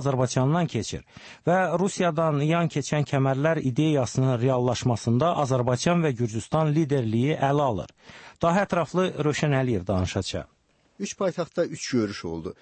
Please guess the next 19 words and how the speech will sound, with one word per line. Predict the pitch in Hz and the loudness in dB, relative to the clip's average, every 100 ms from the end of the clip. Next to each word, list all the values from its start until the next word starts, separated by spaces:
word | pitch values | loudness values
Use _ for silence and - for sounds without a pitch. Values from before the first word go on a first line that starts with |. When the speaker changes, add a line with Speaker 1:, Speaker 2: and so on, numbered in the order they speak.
| _ _ | _ _
Speaker 2:
Məqsəd | 156 - 202 - | 0 2 -2 -2
də | 139 | -2
birdir, | 117 98 98 - | 0 0 -4 -4
Avropa | 143 185 - 160 | -2 -2 -4 -2
Birliyinin | 147 127 120 135 131 | 0 2 0 0 -2
Rusiyadan | 131 131 117 120 131 | -4 -2 0 0 0
enerji | 117 107 123 | 0 2 0
asılılığını | 110 - 104 98 107 113 | -2 -4 -4 -2 -2 -2
azaltmaq. | 107 95 85 101 92 - _ _ _ _ _ - | -6 -6 -8 -8 -10 -10 _ _ _ _ _ -2
Azərbaycanın | 127 147 143 139 160 170 | 0 2 0 0 -2 0
Xarici | 139 113 | -2 -2
İşlər | - 139 123 | -2 -2 0
Naziri | 113 101 113 147 | -2 -2 -4 -2
Vaşinqtonda | 131 113 120 - 117 113 98 | -2 -2 -6 -4 -2 -2 -2
idi. | 78 78 - _ _ | -4 -10 -16 _ _
Gürcüstanın | - 170 - 170 175 185 | -6 -6 0 0 2 0
baş | 147 - | -4 -2
naziri | 131 113 120 147 | -2 -2 -2 -4
Aşqabadda, | 131 113 - 104 101 - 135 156 156 | -4 -4 -2 0 -2 -2 0 0 0